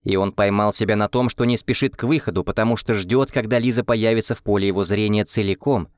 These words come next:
чтобы посмотреть ей вслед и увидеть, какая у неё походка.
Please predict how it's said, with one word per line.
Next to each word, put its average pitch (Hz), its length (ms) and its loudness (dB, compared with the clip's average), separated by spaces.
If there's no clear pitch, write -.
чтобы 90 280 -6
посмотреть 95 580 -2
ей 98 120 0
вслед 104 380 -4
и 113 120 2
увидеть, 107 440 0
какая 107 400 0
у 104 60 0
неё 101 240 0
походка. - 600 -6